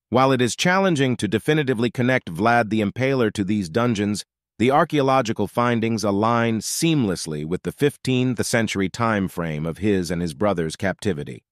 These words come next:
Beyond the potential connection to Vlad, these subterranean spaces offer a captivating glimpse into the complex regional power dynamics of the era and the strategic role Toit Castle played in these historical machinations.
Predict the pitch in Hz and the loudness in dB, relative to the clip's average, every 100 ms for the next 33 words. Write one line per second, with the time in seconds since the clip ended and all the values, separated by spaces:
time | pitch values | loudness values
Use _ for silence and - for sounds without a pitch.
0 | _ - 135 160 180 170 131 123 135 127 | _ 0 2 4 2 2 0 0 0 0
1 | 113 92 113 120 - 98 87 80 117 110 | -2 -2 0 0 -2 -4 -4 0 2 2
2 | 87 76 _ _ _ - 131 190 147 120 | 0 -4 _ _ _ 0 0 2 0 0
3 | 123 123 120 110 101 - 127 101 92 101 | 0 0 2 0 0 0 0 0 -2 0
4 | 98 - 92 - 131 135 131 113 113 110 | -2 -2 -4 -2 -4 -2 -2 -2 0 -2
5 | 98 123 131 78 92 85 78 85 123 117 | 0 2 2 -2 -4 -6 -6 -6 -4 -4
6 | 104 113 107 - 110 120 110 107 - 123 | -2 -2 -2 -2 0 0 0 -2 -2 -2
7 | 123 101 85 82 80 78 82 - 87 85 | 0 0 0 -2 -2 -4 -6 -6 -4 -2
8 | 92 117 98 87 - _ _ - 127 131 | 0 0 2 -2 -6 _ _ -2 0 0
9 | - - 151 110 104 113 123 98 - 123 | -4 0 0 0 -2 2 2 2 2 0
10 | 120 - 127 113 92 80 90 82 82 82 | 0 0 -2 0 -4 -2 -2 -2 -2 -2
11 | 87 87 104 90 135 117 90 85 87 85 | -2 -2 -4 -2 0 0 0 -2 -2 -4
12 | 80 85 78 - 65 - | -4 -4 -4 -6 -10 -14